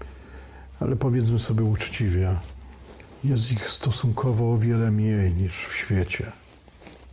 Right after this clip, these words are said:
Natomiast każdą taką sytuację się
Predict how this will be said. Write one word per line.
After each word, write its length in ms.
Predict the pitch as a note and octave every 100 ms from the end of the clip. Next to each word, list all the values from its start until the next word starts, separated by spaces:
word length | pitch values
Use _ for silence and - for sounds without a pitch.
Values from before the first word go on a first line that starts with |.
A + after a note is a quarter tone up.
| - - - - - -
Natomiast 560 | A2+ G#2+ A#2 A#2+ A2+ -
każdą 440 | - B2+ A2 A2
taką 300 | G#2 G2+ A#2
sytuację 640 | G#2 - A2 A2+ - A#2 G2+
się 380 | - G#2+ G#2+